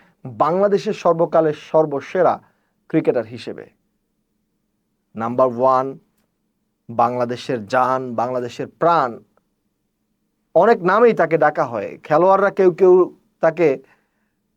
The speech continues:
আদর করে ময়নাও ডাকতেন। মাঠে সফলতার পাশাপাশি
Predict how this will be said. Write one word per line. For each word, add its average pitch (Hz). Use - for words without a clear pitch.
আদর 151
করে 156
ময়নাও 151
ডাকতেন। -
মাঠে 156
সফলতার 175
পাশাপাশি 165